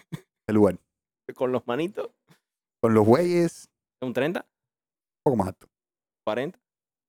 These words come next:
Speaker 1: Poco, poco más alto.
Speaker 2: Dime.
Speaker 1: Ochenta y nueve. Top cien.
Speaker 2: Eh, a ver, pero igual, eso es un número.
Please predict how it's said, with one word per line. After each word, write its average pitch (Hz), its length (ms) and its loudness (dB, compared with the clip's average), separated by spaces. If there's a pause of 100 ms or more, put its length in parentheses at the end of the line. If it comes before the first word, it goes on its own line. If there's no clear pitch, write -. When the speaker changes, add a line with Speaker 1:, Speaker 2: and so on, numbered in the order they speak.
(280)
Speaker 1:
Poco, 135 180 -6
poco 113 220 -8
más 101 120 -8
alto. - 200 -12 (1040)
Speaker 2:
Dime. 127 180 -10 (720)
Speaker 1:
Ochenta 110 260 -4
y 104 40 2
nueve. 92 260 0 (480)
Top 131 140 -2
cien. 85 240 -14 (1120)
Speaker 2:
Eh, 98 60 -10
a 87 140 -10
ver, 101 300 -8
pero 87 220 -6
igual, 101 380 -2
eso - 140 -8
es 104 60 -8
un 120 100 -2
número. 135 300 0